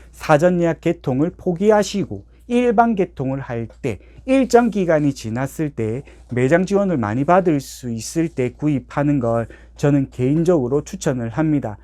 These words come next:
약정폰으로 플래그십 휴대폰을 구입하는데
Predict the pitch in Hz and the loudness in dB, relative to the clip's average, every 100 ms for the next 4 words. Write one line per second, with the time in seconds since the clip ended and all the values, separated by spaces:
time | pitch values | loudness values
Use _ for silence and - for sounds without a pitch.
0 | - - 170 190 - 285 302 262 247 214 | -20 -2 4 4 6 4 4 0 2 4
1 | 196 185 - 233 226 - 208 156 175 175 | 2 0 2 2 2 -4 -8 -4 -4 -2
2 | 185 160 - 185 - 175 175 175 147 147 | -2 -2 -2 -2 -2 -4 -2 2 2 4